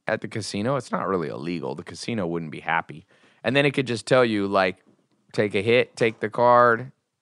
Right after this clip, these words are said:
you know, stay." And the idea is collaborative intel-, oh, the book, by the way, is called Superintelligence by Mark Bostrom. I just remembered it.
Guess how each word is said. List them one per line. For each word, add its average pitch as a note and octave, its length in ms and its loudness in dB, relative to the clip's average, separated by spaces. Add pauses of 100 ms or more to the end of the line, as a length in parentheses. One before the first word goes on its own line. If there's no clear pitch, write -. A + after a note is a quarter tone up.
(540)
you G2 180 -6
know, F#2+ 400 -4
stay." A#2+ 720 2 (640)
And C3 140 2
the B2 60 6
idea A#2+ 380 4
is A#2+ 120 0
collaborative B2 720 4
intel-, A2+ 240 2
oh, A2+ 180 6
the G#2 80 2
book, A2 300 0
by G2+ 120 6
the F#2+ 80 2
way, F#2 140 0
is E2+ 80 -6
called F#2 220 -2
Superintelligence E2+ 1080 -8
by F#2+ 200 -4
Mark F#2 400 -4
Bostrom. E2+ 760 -6
I F#2 120 -8
just - 220 -18
remembered C#2+ 360 -14
it. G#1+ 120 -14